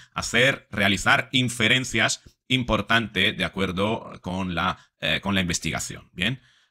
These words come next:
Em, fíjate, fíjate qué interesante esto. Pero el juez le pregunta si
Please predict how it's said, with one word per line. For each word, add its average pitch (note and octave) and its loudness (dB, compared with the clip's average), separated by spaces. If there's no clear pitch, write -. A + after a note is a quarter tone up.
Em, - 0
fíjate, C3+ 2
fíjate D3 4
qué A#2+ 2
interesante G#2 0
esto. - -8
Pero C3+ 4
el - 4
juez G3+ 4
le E3+ 4
pregunta F#3+ 2
si - 2